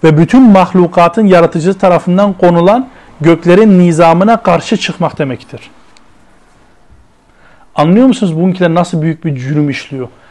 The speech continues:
Bir de anlıyor musunuz Allah Azze ve Celle niye soruyor üzerine basarak, "Limenil mulkul yevm?" Bugün hakimiyet kiminmiş? Ahi bundan dolayı. Kendisine küfreden insanlara soracak. O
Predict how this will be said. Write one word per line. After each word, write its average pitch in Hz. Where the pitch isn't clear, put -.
Bir 202
de 226
anlıyor 208
musunuz 226
Allah 185
Azze 190
ve 180
Celle 180
niye 190
soruyor 160
üzerine 151
basarak, 147
"Limenil 165
mulkul 143
yevm?" 120
Bugün 160
hakimiyet 147
kiminmiş? 139
Ahi 151
bundan 156
dolayı. 127
Kendisine 170
küfreden 196
insanlara 170
soracak. 127
O 302